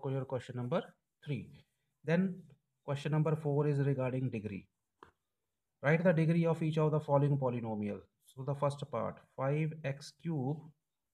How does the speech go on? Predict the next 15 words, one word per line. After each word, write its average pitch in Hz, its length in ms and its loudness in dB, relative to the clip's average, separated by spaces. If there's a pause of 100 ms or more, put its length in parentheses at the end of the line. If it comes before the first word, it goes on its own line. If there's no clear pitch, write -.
plus 147 240 -2 (100)
four 139 400 -2
x - 280 -10
square 135 360 -4 (140)
plus 143 340 -4
seven 120 360 -4
x, - 360 -10 (560)
right? 185 180 0 (380)
So - 160 -6
what 139 240 -2
is, 160 240 -2 (480)
what 139 160 -4
is 156 100 0
the 156 100 2
degree 147 520 2